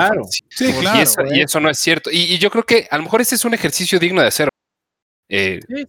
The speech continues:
Speaker 1: sí,
Speaker 2: pues,
Speaker 1: puede
Speaker 2: y,
Speaker 1: ser.
Speaker 2: y diremos, eh, ¿por qué? Porque, a ver, hazlo tú, Mau, ¿no? De, ahí lo haces y me avisas, ¿no? Pero, a ver, yo
Speaker 1: Sí.
Speaker 2: creo que lo que, lo que sí se podría hacer es, y, y, y digo, no, no es que no haya data, ¿no? Sino que nos podríamos ir,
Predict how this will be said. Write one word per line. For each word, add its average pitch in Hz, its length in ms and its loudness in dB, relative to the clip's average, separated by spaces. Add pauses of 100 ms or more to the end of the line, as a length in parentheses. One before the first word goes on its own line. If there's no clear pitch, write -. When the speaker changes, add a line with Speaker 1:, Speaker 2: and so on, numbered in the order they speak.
Speaker 1:
sí, 175 60 -16
Speaker 2:
pues, 143 160 0
Speaker 1:
puede 147 120 2
Speaker 2:
y, 156 60 0
Speaker 1:
ser. 143 100 -2
Speaker 2:
y 139 160 2
diremos, 165 360 0 (200)
eh, 147 160 0 (340)
¿por 113 180 -2
qué? 143 120 0
Porque, 127 300 -2
a 139 100 4
ver, 190 160 0
hazlo 202 220 0
tú, 226 220 2
Mau, 120 200 2
¿no? 170 160 2
De, 127 300 -2
ahí 156 240 0
lo 135 260 2
haces 160 240 -2
y 127 60 -6
me 110 60 0
avisas, 107 340 -4
¿no? 160 280 0
Pero, 143 200 0
a 147 80 2
ver, 165 160 0
yo 156 100 2
Speaker 1:
Sí. 151 40 2
Speaker 2:
creo 185 120 2
que 185 80 -2
lo 160 120 -2
que, 117 200 -4
lo 120 140 -2
que - 160 -4
sí - 160 -2
se 170 140 0
podría 117 280 2
hacer 113 260 0
es, 110 220 0 (720)
y, 151 100 0
y, 151 480 0
y 147 40 -4
digo, 165 240 2
no, 147 180 -2
no - 140 2
es 165 100 -2
que 160 80 -2
no 151 80 0
haya 147 200 2
data, 120 320 -2
¿no? 123 280 -4
Sino 95 300 -8
que 98 160 -18
nos 101 200 -6
podríamos 131 360 0
ir, 147 160 0